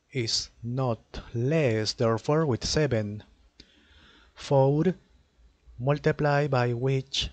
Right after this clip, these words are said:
number is nearest to seven, but not greater. Four multiplied by two is eight.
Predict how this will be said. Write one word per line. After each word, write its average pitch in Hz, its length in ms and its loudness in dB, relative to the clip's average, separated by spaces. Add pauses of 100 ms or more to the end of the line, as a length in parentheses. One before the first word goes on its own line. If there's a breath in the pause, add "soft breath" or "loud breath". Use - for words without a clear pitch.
number 127 760 -2 (200)
is 117 340 -2 (120)
nearest 117 760 -2 (320)
to 135 540 0 (280 loud breath)
seven, 113 760 0 (480 soft breath)
but 120 340 0
not 131 360 -2 (100)
greater. 135 800 2 (600 loud breath)
Four 143 300 0
multiplied 139 680 0
by 117 320 0
two 151 560 0
is 117 320 -2
eight. 147 440 2